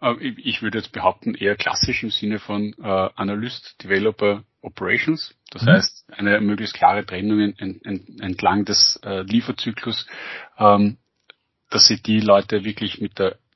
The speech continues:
Speaker 1: quasi An-, Analyse- oder Consulting-Tätigkeit wirklich den Fachbereichen widmen können und den Prozessproblemen.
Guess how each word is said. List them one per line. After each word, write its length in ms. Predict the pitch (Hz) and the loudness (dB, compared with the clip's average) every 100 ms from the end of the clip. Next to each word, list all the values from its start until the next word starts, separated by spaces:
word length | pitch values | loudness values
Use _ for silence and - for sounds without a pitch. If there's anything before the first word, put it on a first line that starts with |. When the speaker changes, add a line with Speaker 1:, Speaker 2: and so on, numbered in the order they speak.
| _ _ _ - | _ _ _ -6
Speaker 1:
quasi 300 | - 92 92 - _ - - | -4 -2 -6 -12 _ -20 -16
An-, 200 | - 101 - | -12 -10 -4
Analyse- 580 | 101 98 98 120 117 101 | -2 -2 0 2 6 4
oder 120 | 95 | 4
Consulting-Tätigkeit 1200 | - - - - 110 104 101 - - - 98 - | -2 -2 -2 2 2 2 -2 -8 -4 0 0 -2
wirklich 320 | 104 - - | -12 -12 -10
den 120 | 104 | -10
Fachbereichen 680 | - - - 123 104 90 117 | 2 2 4 2 2 2 0
widmen 260 | 117 - 113 | -2 -2 -4
können 400 | - 110 110 - | -2 -4 -4 -8
und 180 | 107 104 | -8 -4
den 120 | 98 | -4
Prozessproblemen. 920 | 101 - 123 - 151 135 139 156 | -2 0 0 0 -4 2 6 6